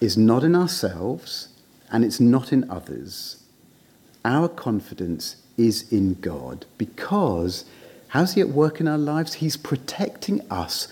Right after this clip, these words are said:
from traps. And that has the power to keep you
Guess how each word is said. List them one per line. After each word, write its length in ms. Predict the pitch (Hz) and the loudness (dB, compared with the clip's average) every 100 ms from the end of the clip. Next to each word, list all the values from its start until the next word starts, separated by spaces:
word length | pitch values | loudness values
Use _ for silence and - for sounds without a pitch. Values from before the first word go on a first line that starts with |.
| - | -16
from 280 | - - 143 | -8 2 2
traps. 1160 | - - - 185 - - - - - - - - - _ _ _ - - _ - - - | 2 -2 0 0 0 -8 -16 -16 -12 -8 -8 -10 -18 _ _ _ -20 -20 _ -20 -20 -4
And 260 | 143 139 139 | 4 6 6
that 340 | 190 240 240 | 4 0 -4
has 260 | - 190 - | -4 -4 -4
the 100 | 180 | -8
power 500 | - - 160 127 101 | -6 -2 0 2 0
to 140 | - 110 - | -2 -10 -10
keep 500 | - 202 214 - 165 | 0 2 2 0 2
you 440 | 127 92 82 98 | 4 4 2 -2